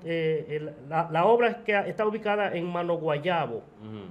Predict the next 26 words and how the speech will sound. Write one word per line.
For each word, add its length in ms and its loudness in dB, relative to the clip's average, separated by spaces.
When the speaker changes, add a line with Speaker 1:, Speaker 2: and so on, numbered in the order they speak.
Speaker 1:
En 220 -4
Mano 180 2
Guayabo, 460 2
saliendo 460 0
del 160 0
cruce 300 -2
de 60 2
Mano 240 -2
Guayabo 580 0
y 320 -8
yendo 680 -2
hacia 260 -2
el 100 -2
sur 440 0
a 100 -2
unos 200 -4
cuatrocientos 600 -6
metros. 360 -4
Speaker 2:
Ok. 320 -8
Speaker 1:
Entonces, 360 0
¿qué 120 -4
pasa? 340 2
Ya 440 0
mirando 340 0
los 220 0
inconvenientes 920 -2